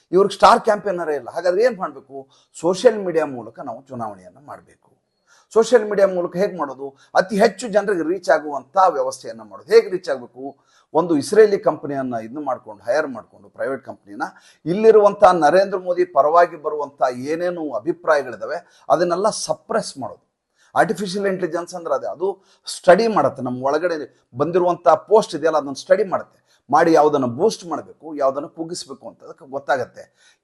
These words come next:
ಎಲ್ಲೆಲ್ಲಿ ನರೇಂದ್ರ ಮೋದಿ, ಎನ್ ಡಿ ಎ ಮತ್ತೆ ಭಾರತೀಯ ಜನತಾ ಪಕ್ಷ ಅಂತ ಬರುತ್ತೋ ಅಂತ ಎಲ್ಲ ವ್ಯೂಸ್ಗಳು ಇದ್ದಕ್ಕಿದ್ದ ಹಾಗೆ ಸಪ್ರೆಸ್ ಆಗೋ ಹಾಗೆ ಮಾಡೋದು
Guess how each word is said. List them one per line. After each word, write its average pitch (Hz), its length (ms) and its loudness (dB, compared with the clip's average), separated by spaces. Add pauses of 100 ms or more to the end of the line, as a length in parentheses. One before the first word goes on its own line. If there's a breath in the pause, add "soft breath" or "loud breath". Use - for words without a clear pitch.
(200)
ಎಲ್ಲೆಲ್ಲಿ 190 380 2
ನರೇಂದ್ರ 190 440 2
ಮೋದಿ, 190 680 -8 (280)
ಎನ್ 139 240 -2
ಡಿ 196 180 0
ಎ 196 380 0 (320)
ಮತ್ತೆ 139 520 2 (240)
ಭಾರತೀಯ 156 320 2
ಜನತಾ 175 340 2
ಪಕ್ಷ 170 300 -4
ಅಂತ 151 180 -6
ಬರುತ್ತೋ 139 500 -6 (200 soft breath)
ಅಂತ 156 200 -4
ಎಲ್ಲ 165 400 2
ವ್ಯೂಸ್ಗಳು 180 500 0
ಇದ್ದಕ್ಕಿದ್ದ 160 420 -6
ಹಾಗೆ 165 200 -4
ಸಪ್ರೆಸ್ 180 440 -4
ಆಗೋ 147 160 -2
ಹಾಗೆ 123 220 -8
ಮಾಡೋದು 92 380 -20